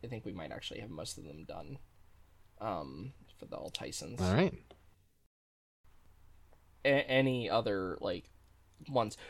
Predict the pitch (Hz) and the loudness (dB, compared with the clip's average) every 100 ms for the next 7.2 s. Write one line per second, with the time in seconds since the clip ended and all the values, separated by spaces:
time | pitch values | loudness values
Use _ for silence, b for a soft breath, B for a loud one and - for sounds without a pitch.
0 | 175 B - - - - - - - - | -10 B -14 -20 -20 -4 -2 -2 6 12
1 | 208 214 - 170 - 202 170 151 165 160 | 12 10 10 10 12 12 12 12 12 10
2 | 147 147 151 135 123 120 120 - 98 110 | 10 10 12 10 4 2 0 -4 -4 -6
3 | 110 101 - - - 120 117 113 113 110 | -6 -6 -8 -12 -6 -4 -2 -2 0 0
4 | 107 - 87 - - - 90 69 - - | 0 -2 -2 -6 -12 -8 -6 -4 -4 -6
5 | 139 - - - - - - 135 131 - | -8 -10 -20 -16 -14 -8 4 8 8 6
6 | - - - 175 165 - - 127 117 117 | -4 -6 2 6 8 6 0 -2 -2 -6
7 | - 151 | 2 2